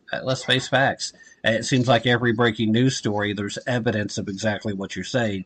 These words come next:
<laughs> So we'll be able to circle back around, I assure you. Uh, this week, we want to talk about the pillar of family. We've been kind of going, uh, down the order that you have them listed on your webpage, which is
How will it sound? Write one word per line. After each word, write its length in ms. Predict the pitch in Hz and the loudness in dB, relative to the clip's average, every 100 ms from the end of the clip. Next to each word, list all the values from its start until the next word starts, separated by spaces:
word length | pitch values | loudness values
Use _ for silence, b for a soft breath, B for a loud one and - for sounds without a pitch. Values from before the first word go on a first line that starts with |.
| B | B
<laughs> 140 | B B | B B
So 340 | - - - | -8 2 6
we'll 260 | 165 143 156 | 8 8 6
be 320 | 139 170 127 | 6 6 8
able 200 | 131 110 | 6 4
to 100 | 107 | -2
circle 460 | - - 127 113 104 | -2 -2 -2 -2 -2
back 240 | 110 107 | -2 -2
around, 440 | 107 110 113 104 95 | -2 2 2 0 -6
I 160 | 104 | -8
assure 340 | 98 - 110 98 | -10 -6 -6 -6
you. 160 | 95 - B B B B B - | -10 -12 B B B B B 0
Uh, 320 | 135 139 135 - B B B - | 4 6 4 0 B B B 2
this 220 | 196 220 | 4 4
week, 220 | 208 214 | 2 2
we 100 | 165 | 2
want 160 | 170 165 | 2 4
to 60 | |
talk 240 | 160 156 151 | 4 2 4
about 240 | 156 156 | 2 2
the 60 | 127 | 0
pillar 380 | 156 170 170 - | 2 4 4 4
of 160 | 143 131 | 2 2
family. 600 | - 139 143 120 92 95 | 0 2 4 4 0 0
We've 120 | 127 | 2
been 160 | 151 156 | 2 4
kind 200 | 156 143 | 4 2
of 80 | 123 | 2
going, 400 | 135 139 139 127 | 2 4 4 4
uh, 380 | 113 107 101 82 98 | 2 0 -4 -8 -4
down 340 | 110 123 123 | 0 2 0
the 240 | 110 104 - | 0 -2 -4
order 340 | 120 127 127 | 0 2 2
that 220 | 120 107 104 | 2 -2 -4
you 80 | |
have 280 | 92 110 113 | -2 0 0
them 200 | 107 101 | -4 -6
listed 460 | 104 113 - 127 117 | -4 -2 0 0 0
on 240 | - 104 | -2 -4
your 200 | 98 113 | -4 -2
webpage, 680 | 127 107 101 107 95 123 - | 0 0 0 0 0 -2 -8
which 200 | 87 - | -12 -10
is 140 | 92 | -10